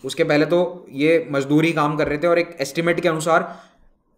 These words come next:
तीन से दस हज़ार के बीच में मौतें बताई जाती है। इस कैनाल को बनाते समय थ्री to ten thousand लोगों की डेथ हुई। हालांकि,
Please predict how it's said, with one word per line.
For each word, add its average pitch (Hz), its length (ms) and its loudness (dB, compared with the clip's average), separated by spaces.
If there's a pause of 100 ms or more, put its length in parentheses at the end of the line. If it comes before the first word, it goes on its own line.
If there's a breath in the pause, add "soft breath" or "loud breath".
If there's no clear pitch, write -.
(160)
तीन 180 240 2
से 185 120 2
दस 165 240 2
हज़ार 160 220 4
के 165 120 0
बीच 156 200 -4
में 165 80 -6
मौतें 143 300 -2
बताई 123 220 -2
जाती 120 260 -4
है। 147 60 0
इस 147 240 -6
कैनाल 139 280 -2
को 143 100 -4
बनाते 131 300 -2
समय 143 240 -6
थ्री 151 220 -2
to 151 120 -4
ten 156 200 -4
thousand 143 280 -4
लोगों 139 200 -2
की 135 100 -4
डेथ 120 220 -4
हुई। 101 100 -4
हालांकि, 147 500 0